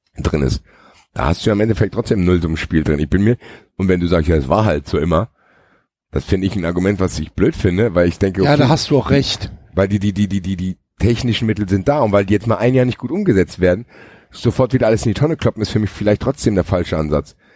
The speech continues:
Speaker 1: Wenn ich, wenn, wenn wir dann sagen, okay, wir haben die und die Änderung vorgenommen, wir merken aber, und das muss man den Leuten ehrlich gesagt auch zugestehen, ich glaube trotzdem, wir können von den Verantwortlichen, und wir schimpfen immer viel auf den D F B und auf die Schiedsrichter auch, aber wir können von denen nicht erwarten,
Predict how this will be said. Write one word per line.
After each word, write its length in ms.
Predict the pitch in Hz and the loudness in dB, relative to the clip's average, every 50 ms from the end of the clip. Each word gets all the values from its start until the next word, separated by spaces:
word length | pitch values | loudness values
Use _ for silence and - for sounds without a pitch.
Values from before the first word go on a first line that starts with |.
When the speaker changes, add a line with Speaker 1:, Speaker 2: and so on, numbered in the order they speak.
| _ _ - | _ _ -4
Speaker 1:
Wenn 120 | 80 87 98 | -2 0 0
ich, 240 | 107 104 - - - _ _ _ _ _ _ _ _ _ _ _ _ _ | 0 -2 -4 -6 -16 _ _ _ _ _ _ _ _ _ _ _ _ _
wenn, 340 | - - 104 110 104 95 90 | -2 -2 -2 -2 -2 -6 -2
wenn 200 | 101 110 110 110 | -2 0 0 2
wir 100 | 113 113 | 0 2
dann 180 | 101 113 113 104 | 2 2 0 2
sagen, 200 | 117 117 117 110 | 0 0 0 -2
okay, 360 | 107 - - 120 113 101 85 _ _ _ | -4 -4 0 -2 -2 -2 -4 _ _ _
wir 140 | - 104 101 | -2 0 0
haben 120 | 98 90 | 0 0
die 140 | - 117 120 | 0 0 0
und 100 | 113 92 | 0 2
die 80 | 117 | 0
Änderung 300 | 104 110 117 101 92 98 | 0 2 0 0 -2 -4
vorgenommen, 420 | 90 - - 85 80 80 80 78 80 | -4 0 0 0 0 0 -2 -2 -2
wir 80 | 82 80 | -2 0
merken 380 | 82 98 120 135 - 139 107 | 0 0 0 -2 -4 -6 -6
aber, 380 | 73 82 87 82 78 73 78 - _ _ _ _ _ | -2 0 0 2 2 0 -2 -4 _ _ _ _ _
und 80 | - - | -4 -4
das 140 | - - 104 | -2 0 0
muss 200 | 117 123 - 127 | 0 0 0 0
man 140 | 107 92 | 0 2
den 140 | 82 87 80 | 2 2 2
Leuten 260 | 82 82 82 - 95 | 2 0 0 0 0
ehrlich 180 | 87 80 82 80 | 0 0 0 0
gesagt 200 | - 73 71 64 | 0 -2 -2 -2
auch 100 | 78 - | -4 -8
zugestehen, 500 | - - - 67 64 - - 57 52 - _ _ _ - - _ _ - | -10 -12 -12 -10 -10 -8 -8 -10 -10 -10 _ _ _ -20 -20 _ _ -4
ich 140 | - - | -4 -2
glaube 320 | - 107 104 101 98 98 - | 2 2 2 2 2 0 -4
trotzdem, 540 | - 95 98 - - - - 101 95 92 - _ _ _ _ | -2 -2 -2 -2 -2 -2 -2 -2 -2 -2 -8 _ _ _ _
wir 100 | - 73 | -12 -6
können 240 | - - 113 113 113 | 0 0 0 0 0
von 260 | 107 - 107 95 92 | 0 0 -2 0 2
den 180 | 85 87 82 80 | 0 0 0 0
Verantwortlichen, 680 | - 87 98 127 131 - 123 113 101 90 101 92 104 95 | -2 0 0 0 0 2 2 2 2 2 0 0 0 -2
und 160 | 90 87 78 | -2 -2 0
wir 80 | 85 80 | 0 0
schimpfen 320 | - - 127 110 - 110 | 0 0 -2 0 0 0
immer 140 | 101 95 87 | 0 0 0
viel 160 | - - 110 | 2 2 2
auf 80 | 101 87 | 2 2
den 140 | - 92 82 | 0 0 2
D 80 | 87 | 0
F 120 | 82 - - | 0 0 0
B 140 | - 110 | -2 0
und 60 | 104 90 | 0 0
auf 80 | 78 | 0
die 100 | - 78 | -2 -6
Schiedsrichter 440 | - - 107 - - 90 - - - | -8 -8 -8 -6 -6 -6 -4 -2 -2
auch, 140 | 87 95 - _ - - - _ _ _ _ _ _ _ _ | -2 -2 -4 _ -20 -20 -20 _ _ _ _ _ _ _ _
aber 140 | - 87 85 | -2 -2 0
wir 60 | 87 | 0
können 220 | - - 117 123 127 | 0 0 0 0 0
von 200 | - 110 95 87 | 0 0 0 2
denen 180 | 101 101 101 | 0 0 2
nicht 140 | 110 113 110 | 0 0 2
erwarten, 500 | 104 90 85 92 98 104 - 113 113 110 | 2 2 2 2 0 0 -2 -4 -8 -8